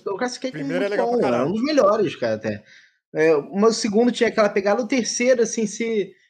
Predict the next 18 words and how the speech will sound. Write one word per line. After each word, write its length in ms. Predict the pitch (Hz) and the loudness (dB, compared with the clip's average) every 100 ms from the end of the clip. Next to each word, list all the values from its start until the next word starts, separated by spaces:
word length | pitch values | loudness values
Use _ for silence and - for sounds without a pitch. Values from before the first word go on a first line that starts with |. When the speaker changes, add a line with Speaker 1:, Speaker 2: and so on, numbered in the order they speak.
| _ _ | _ _
Speaker 1:
tipo, 420 | - 185 190 165 | -10 0 2 4
ele 460 | 147 143 165 185 185 | 4 4 6 4 4
perdeu 500 | 226 208 185 190 254 | 4 4 4 0 -2
um 100 | 247 | -2
pouco 420 | - 240 247 240 | 0 0 0 -4
daque-, 460 | 226 214 - 208 180 | -4 -2 -2 -2 -2
do, 240 | 170 165 160 | -2 -2 0
do, 180 | 170 160 | -4 -4
do 180 | 151 | 0
estilo 560 | 160 156 - 226 233 214 | 0 -2 -8 -6 -4 -4
do 180 | 180 180 | -2 -2
Homem-Formiga, 840 | 160 160 151 151 135 139 180 196 | -2 -4 -6 -8 -4 -2 -2 -2
eu 180 | 208 180 | 0 2
achei 360 | 131 123 - 139 | 0 -2 -6 -12
que 80 | - | -6
perdeu 400 | 143 123 127 147 | -6 -4 -2 -2
um 60 | |
pouquinho. 520 | 139 123 - 143 202 | -6 -18 -12 -10 -10